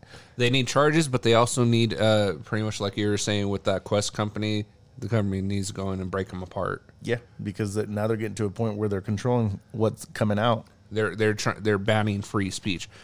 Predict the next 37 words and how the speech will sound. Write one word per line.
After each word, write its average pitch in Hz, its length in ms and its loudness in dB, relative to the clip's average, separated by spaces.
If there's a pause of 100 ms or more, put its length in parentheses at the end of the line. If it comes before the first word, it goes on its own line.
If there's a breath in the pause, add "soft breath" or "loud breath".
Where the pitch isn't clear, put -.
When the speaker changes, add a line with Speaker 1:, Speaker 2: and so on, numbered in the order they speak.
(140 soft breath)
Speaker 1:
I 143 160 0
mean, 143 220 0
free 170 200 4
speech 151 420 0
has 120 200 4
its 101 100 -6
pros 117 340 4
and 98 100 -4
cons, 95 400 0
don't 104 140 0
get 92 120 -2
me 98 100 -2
wrong. 95 380 -2 (640 soft breath)
Um, 101 480 2 (840)
but 107 200 6
it's 104 180 2
one, 113 240 2
and 107 200 2
one, 104 160 2
again, 98 420 0
it's - 200 -6
one 98 180 0
of 101 80 0
those 107 180 2
freedoms 117 460 2
that 92 220 -4
we 110 400 2
have 113 440 2
that 95 220 0
not 104 260 2
a 95 80 -4
whole 107 240 2
lot 107 180 4
of 104 60 4
other 104 220 2
places 101 460 -2
have. 92 440 -2